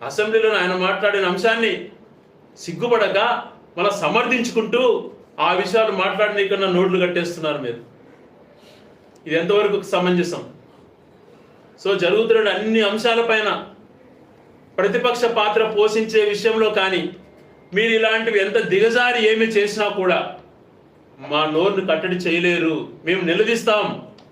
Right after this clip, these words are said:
అడుగుతాం, "ఏమైనా చేయండి మమ్మల్ని, ఎంతకైనా దిగజారండి, ఏమైనా చేసుకోండి, చంపుకోండి, ఏమైనా చేసుకోండి."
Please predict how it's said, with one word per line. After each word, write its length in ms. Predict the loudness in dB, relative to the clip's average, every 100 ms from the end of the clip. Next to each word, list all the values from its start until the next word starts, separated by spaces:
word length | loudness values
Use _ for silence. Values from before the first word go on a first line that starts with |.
| -20 -20 _ _ -20 -20 _ -4
అడుగుతాం, 520 | 0 2 2 2 2
"ఏమైనా 360 | 2 2 2 0
చేయండి 360 | 2 2 2 2
మమ్మల్ని, 720 | 0 0 0 0 0 -2 -8 -18 -20 -20 -20 -20 -20 -8 -2
ఎంతకైనా 600 | 0 0 0 0 0 0
దిగజారండి, 640 | 2 2 2 2 2 2
ఏమైనా 360 | 2 2 2 0
చేసుకోండి, 560 | 2 0 2 0 2 0
చంపుకోండి, 580 | 0 -2 -2 0 2
ఏమైనా 240 | 2 2 0
చేసుకోండి." 580 | 0 -2 0 -2 -2